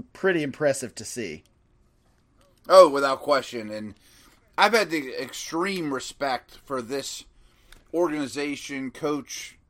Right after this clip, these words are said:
Speaker 2: G M, since this whole staff has taken over, and they've built it the right way. They've built it to last. And then they add pieces like Stefon Diggs, you know, the icing on the cake, and, yeah, more than icing. I mean, that's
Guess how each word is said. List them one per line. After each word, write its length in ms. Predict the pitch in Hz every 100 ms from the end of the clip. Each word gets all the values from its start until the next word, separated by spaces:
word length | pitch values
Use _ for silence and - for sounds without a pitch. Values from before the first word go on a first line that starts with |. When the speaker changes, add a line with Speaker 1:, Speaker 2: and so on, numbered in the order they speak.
| 92
Speaker 2:
G 340 | - 147 143 135
M, 320 | 135 127 123
since 300 | - 151 -
this 140 | 127
whole 180 | 151 120
staff 400 | - 131 117 113
has 180 | 113 -
taken 320 | 131 113 110
over, 260 | 110 110 107
and 120 | 104
they've 160 | 104
built 240 | 139 160 151
it 80 | -
the 80 |
right 360 | 120 113 127 110
way. 360 | 113 135 131 123
They've 260 | 113 90
built 220 | 135 139
it 140 | 135 -
to 120 | 113
last. 600 | 85 120 135 123 123 - _ - - -
And 160 | 117 135
then 100 | 131
they 140 | 131
add 220 | 131 123
pieces 460 | - 135 120 127 107
like 180 | 120 120
Stefon 460 | - 117 123 117
Diggs, 440 | 95 120 107 92 113
you 80 | 110
know, 140 | 101
the 220 | 92 104
icing 380 | 120 123 123 113
on 140 | 110
the 60 | 107
cake, 460 | - 120 110 - 107
and, 240 | 95 95 _ _ _ -
yeah, 160 | 98
more 260 | 85 104 120
than 120 | 92
icing. 420 | 90 92 - 80
I 40 | 82
mean, 160 | 87
that's 360 | 92 92 -